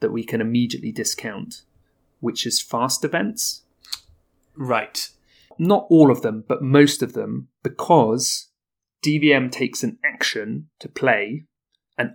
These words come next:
Speaker 1: often fast events have a particular triggering effect. So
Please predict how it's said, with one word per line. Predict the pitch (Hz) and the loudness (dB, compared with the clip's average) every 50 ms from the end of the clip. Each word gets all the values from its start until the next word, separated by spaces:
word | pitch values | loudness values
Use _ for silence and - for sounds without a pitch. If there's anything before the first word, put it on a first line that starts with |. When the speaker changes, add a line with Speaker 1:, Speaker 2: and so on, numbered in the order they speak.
| _ - | _ 2
Speaker 1:
often | 160 160 160 - - 117 113 113 | 2 2 2 0 -2 -2 -2 -4
fast | - - 131 123 120 - - | -2 0 0 0 0 -2 -4
events | 113 101 107 107 107 - - - - | -4 -4 -4 -6 -6 -6 -8 -6 -6
have | 113 107 | -8 -8
a | 104 | -10
particular | - - - - - 117 - - - 110 110 | -14 -12 -8 -6 -6 -6 -6 -8 -10 -8 -8
triggering | 104 - - - - 117 - 113 107 107 107 107 110 - _ _ _ _ _ _ _ _ _ _ - | -8 -8 -4 -4 -2 -2 -2 -4 -6 -6 -8 -12 -14 -18 _ _ _ _ _ _ _ _ _ _ -10
effect. | - - - 123 127 - - - - - _ _ _ _ _ _ _ _ _ _ _ | -10 -4 0 0 0 0 -2 -6 -14 -16 _ _ _ _ _ _ _ _ _ _ _
So | - - 127 120 117 - | 0 2 2 2 2 0